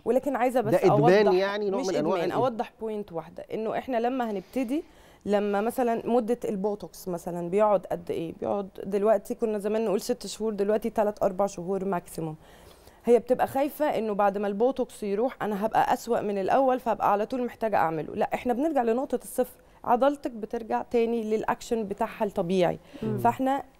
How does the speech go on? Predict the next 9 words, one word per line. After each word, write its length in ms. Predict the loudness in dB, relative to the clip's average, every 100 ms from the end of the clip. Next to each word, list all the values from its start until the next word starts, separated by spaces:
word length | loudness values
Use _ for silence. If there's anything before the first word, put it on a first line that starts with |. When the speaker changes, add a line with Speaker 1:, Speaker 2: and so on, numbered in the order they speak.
| _ _ _ _ _
Speaker 1:
مش 380 | 0 0 0 -12 -12
هنرجع 520 | -4 2 2 4 2
لحاجة 520 | 2 2 0 4 2 0 -10 _ _ 4
أوحش، 420 | 4 2 -8 -8
إحنا 240 | -8 -4
هنرجع 260 | -4 -2 -2
للطبيعي 520 | -2 -6 -6 -2 -2
بتاعنا، 460 | -2 0 2 0 -4 -12 -20 -2
ولكن 360 | 2 4 2